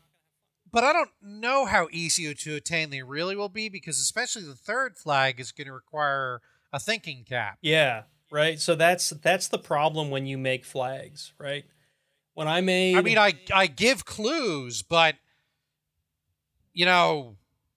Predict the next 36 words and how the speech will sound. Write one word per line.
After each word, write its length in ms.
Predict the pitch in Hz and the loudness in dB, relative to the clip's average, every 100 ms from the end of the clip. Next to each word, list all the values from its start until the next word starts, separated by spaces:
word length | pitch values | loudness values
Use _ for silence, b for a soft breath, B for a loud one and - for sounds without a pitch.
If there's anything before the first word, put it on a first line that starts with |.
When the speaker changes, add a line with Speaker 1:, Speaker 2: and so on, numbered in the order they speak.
| _ | _
Speaker 1:
we'll 140 | 185 | -2
see 220 | 233 302 | 2 2
what 80 | 262 | 4
happens. 320 | 196 185 - | 6 6 4
Speaker 2:
When 100 | 175 | 2
I 100 | 180 196 | 2 2
made 260 | 208 196 | 0 0
the 80 | 165 | 0
Hack 280 | 143 151 151 | 0 -4 -4
Your 140 | 151 | -6
Derby 320 | 139 147 151 | -4 -4 -4
stuff, 580 | 139 - 143 117 113 - - | -8 -8 -8 -8 -12 -16 -12
or 80 | 139 | -10
the 120 | 127 | -6
Hack 200 | 127 127 | -8 -8
My 160 | 127 | -8
Derby 300 | 131 127 123 | -6 -8 -10
stuff, 500 | 123 - 131 - _ _ _ _ _ _ _ | -14 -12 -12 -12 _ _ _ _ _ _ _
I 120 | 160 | -2
made 240 | 175 226 214 | 2 2 0
these 160 | - | -4
flags, 420 | - 147 151 151 143 | 0 2 4 2 0
and 140 | 143 | -4
they 80 | 147 | -4
seemed 440 | - 190 240 220 - | -2 -2 -2 -6 -4
pretty 280 | 165 156 | -6 -4
easy 300 | 170 175 160 | -6 -6 -6
to 160 | - 147 | -8 -8
me, 380 | 135 147 127 - _ _ _ _ _ - | -6 -6 -6 -12 _ _ _ _ _ -8
right? 320 | 120 156 196 _ _ - | -6 -6 -8 _ _ -10
But 140 | 156 | -2
then 140 | 202 226 | 0 0
I 100 | 190 | 0
had 280 | 180 247 | 0 0
a 60 | 269 | 0
friend 680 | - - 170 185 180 170 | -4 -4 0 2 0 -4